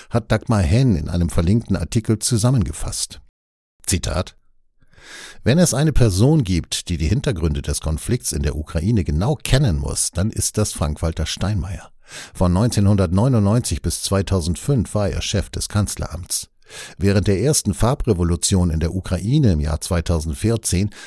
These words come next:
war er damit der Geheimdienstkoordinator und hatte dementsprechend alle verfügbaren Informationen über diesen ersten westlichen Versuch, die Ukraine vollständig unter die Ideologie von Bandera zu stellen und gegen Russland zu richten.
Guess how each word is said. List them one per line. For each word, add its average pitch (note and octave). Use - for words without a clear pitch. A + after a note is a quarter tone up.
war A2
er G#2+
damit G2+
der A2
Geheimdienstkoordinator F2
und F2
hatte B2
dementsprechend F#2
alle A2
verfügbaren E2+
Informationen F2
über D2
diesen C#2+
ersten D#2+
westlichen E2+
Versuch, F#2+
die F2+
Ukraine F#2+
vollständig F2+
unter G2+
die D#2+
Ideologie D#2+
von D2+
Bandera D2+
zu -
stellen D#2+
und F2+
gegen D#2
Russland D2
zu -
richten. -